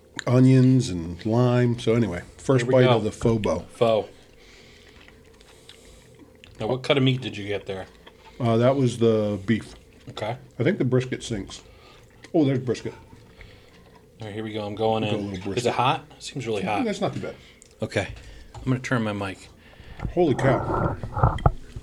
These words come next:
Speaker 2: <clears throat> This would have been, I, I ordered some, well, we got some air pumping
Speaker 1: What's
Speaker 2: in
Speaker 1: the,
Speaker 2: here.
Speaker 1: <laughs>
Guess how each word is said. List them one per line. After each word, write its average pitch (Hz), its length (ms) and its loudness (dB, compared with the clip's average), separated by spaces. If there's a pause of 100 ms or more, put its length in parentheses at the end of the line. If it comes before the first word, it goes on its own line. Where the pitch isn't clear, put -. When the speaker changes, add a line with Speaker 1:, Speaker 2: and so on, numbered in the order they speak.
(440)
Speaker 2:
<clears throat> 113 680 -2 (1600)
This - 160 -8
would 180 80 2
have 156 80 0
been, 139 340 -8
I, 131 300 2
I - 40 4
ordered 190 240 6
some, - 160 -8 (1500)
well, 101 100 -12
we 120 100 -8
got 101 160 -10
some 101 140 -10
air 139 160 2
pumping 113 240 0
Speaker 1:
What's 127 140 2
Speaker 2:
in - 100 2
Speaker 1:
the, 156 60 6
Speaker 2:
here. - 360 -8
Speaker 1:
<laughs> - 0 -